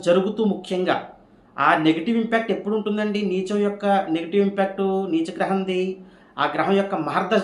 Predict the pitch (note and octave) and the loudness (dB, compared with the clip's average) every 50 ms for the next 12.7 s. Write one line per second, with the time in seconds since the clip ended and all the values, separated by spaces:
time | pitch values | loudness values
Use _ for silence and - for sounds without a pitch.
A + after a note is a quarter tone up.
0 | G3 G3 F#3 F3+ F3 - F3+ F3+ F#3 - F#3+ F#3 - - G3 G3 F#3+ - D#3 C#3 | 2 2 2 0 -2 -4 -4 -6 -4 -4 -4 -6 -4 -2 -2 -2 -2 -2 -6 -10
1 | - - - - - _ _ _ _ _ _ _ _ _ _ - C3+ C#3 D3+ E3+ | -12 -14 -16 -20 -20 _ _ _ _ _ _ _ _ _ _ -4 -2 -2 0 0
2 | F#3 F3+ F#3 F3+ D3 C#3 E3+ F3 F3 E3+ - D3+ C#3 C3+ - C3 B2 A#2+ A#2+ C3+ | 0 0 0 -2 -2 0 0 0 0 -2 -4 -4 -6 -6 -8 -8 -6 -6 -4 -4
3 | C3+ B2+ - - - - - - - - - B2+ C3+ D#3 F3 G3 - - F#3 F#3+ | -4 -4 -6 -10 -14 -20 -20 -20 -20 -8 -2 2 4 6 6 6 6 6 6 4
4 | F#3+ F#3+ G3 G3+ G3+ G3 F3+ F3+ E3+ E3+ - F3+ F3 E3 - E3+ D#3 C#3+ A#2+ B2+ | 4 4 2 0 0 0 0 -2 -4 -4 -2 -2 -2 -2 -2 -2 -2 -2 -2 -2
5 | C3+ D3+ E3 G3 G3+ G3 G3 F#3+ D#3+ D#3+ D#3 D3 C#3 C3 C3+ C3 - - B2 A#2 | -2 0 2 2 2 2 2 0 0 -2 -4 -6 -6 -6 -8 -8 -8 -10 -10 -10
6 | - B2+ B2 A#2 - - - _ _ _ _ _ _ _ _ _ _ _ _ _ | -10 -10 -10 -10 -10 -14 -18 _ _ _ _ _ _ _ _ _ _ _ _ _
7 | _ _ _ - - - - - - - _ - E3+ G#3+ A#3 G#3+ E3 D3 D3+ E3+ | _ _ _ -18 -18 -18 -20 -20 -20 -18 _ 2 2 4 4 4 2 2 0 -2
8 | F#3+ - - - - _ _ _ _ _ _ _ _ _ _ _ _ _ _ - | -4 -6 -10 -18 -20 _ _ _ _ _ _ _ _ _ _ _ _ _ _ -12
9 | D3+ - F#3 F3 D#3 D#3+ D#3 D#3+ F#3 A3 B3 C4+ C#4 C#4 C#4 C4 B3+ B3 A#3+ A#3+ | -6 -4 -2 -2 -2 0 0 2 4 6 8 6 6 6 6 4 4 4 4 4
10 | A#3+ A#3+ G3 A3+ - F#3 G#3 A3 B3+ A#3+ C4 A3 - - - - - - _ _ | 2 2 2 2 2 4 6 6 6 6 4 2 0 -2 -6 -10 -18 -20 _ _
11 | _ _ _ _ _ - D3+ D#3+ E3+ E3 F3 F3 F3 G3 F#3+ F#3 A3+ A3 A#3 G3+ | _ _ _ _ _ -2 0 0 0 0 0 0 0 0 0 0 -2 -2 -2 0
12 | - F#3 F#3 F#3 F#3 F#3+ G3 G3 F#3+ F#3+ F#3+ F#3+ - A3+ | 2 2 4 4 4 4 2 2 2 0 0 0 0 0